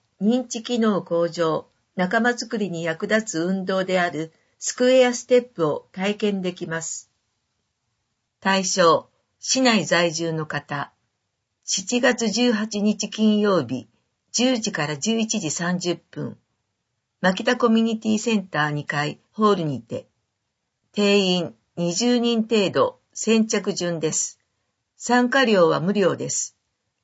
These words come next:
持ち物、動きやすい服装、上靴、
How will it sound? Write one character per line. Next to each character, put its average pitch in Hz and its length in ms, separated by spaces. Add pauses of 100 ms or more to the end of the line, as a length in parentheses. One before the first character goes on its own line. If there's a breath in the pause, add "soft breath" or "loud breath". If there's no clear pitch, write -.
(220)
持 185 140
ち 233 120
物、 165 420 (600)
動 226 240
き 254 140
や 254 140
す 254 160
い 196 120
服 170 260
装、 156 420 (440)
上 185 260
靴、 156 480